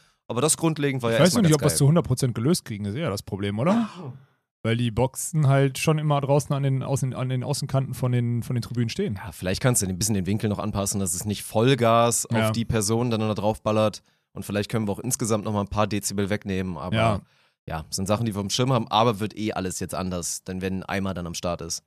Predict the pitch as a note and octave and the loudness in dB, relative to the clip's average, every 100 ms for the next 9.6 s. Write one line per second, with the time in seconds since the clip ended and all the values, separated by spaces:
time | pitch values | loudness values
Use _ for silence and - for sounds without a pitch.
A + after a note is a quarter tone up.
0 | _ - - D3+ F3+ C3+ C3+ C#3 B2 A2+ | _ -10 2 6 6 6 4 2 2 0
1 | A#2+ - D#3 A2+ G#2+ A2+ B2+ G#2+ G#2+ B2 | -2 4 4 4 0 -4 -6 -6 -4 -2
2 | D3+ G#2+ - G#2+ G#2 - A#2 A#2+ A2 A2+ | -2 -4 -4 -4 -4 -4 -2 -2 -2 -4
3 | - A#2+ A#2 G2+ G#2+ - A2+ G2+ A2 G#2+ | -4 -4 -4 -4 -8 -6 -6 -2 0 2
4 | C#3 A2 F#2+ G#2+ - - G#2+ G2 - G#2 | 4 2 0 -4 -6 -6 -2 -2 -2 -4
5 | G#2 G#2+ F2+ F2+ - A2 G#2+ G#2 A2+ B2 | -2 -4 -4 -8 -12 -4 -2 0 0 2
6 | B2+ - A#2 A2+ G#2+ A#2 A2+ G#2+ A2 B2+ | 0 0 0 2 2 0 0 -2 -2 -2
7 | A#2 A#2 A2+ A2+ A2+ B2+ B2 A#2+ A2 A#2 | 0 0 2 0 -2 -2 0 2 4 2
8 | C3+ B2+ A2 A#2+ A#2 A2 A2 A2 C3+ B2+ | 2 0 0 2 2 0 0 0 0 0
9 | G#2+ B2+ B2 B2+ B2 A#2 | 0 0 0 0 -2 -2